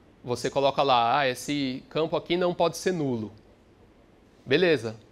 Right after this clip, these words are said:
pro usuário isso é excelente, ele vai preencher algum form, alguma coisa, ele vai atualizar alguma coisa, você vai mostrar o erro pra ele.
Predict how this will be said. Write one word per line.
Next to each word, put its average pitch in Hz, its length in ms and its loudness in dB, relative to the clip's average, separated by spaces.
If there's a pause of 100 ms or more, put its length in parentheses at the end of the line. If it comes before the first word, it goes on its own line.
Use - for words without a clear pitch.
pro 131 140 0
usuário 135 440 4
isso - 160 -2
é 180 40 0
excelente, 175 440 0
ele 117 120 -4
vai 113 240 0
preencher 127 320 -6
algum 127 180 -4
form, 131 300 -2
alguma 123 220 -6
coisa, 131 380 -4
ele 120 60 -4
vai 120 140 -2
atualizar 120 400 -4
alguma 120 240 -4
coisa, 147 400 -4 (420)
você 123 300 -4
vai 123 200 4
mostrar 127 380 -2
o 131 80 2
erro 127 160 -4
pra 156 160 0
ele. 127 160 2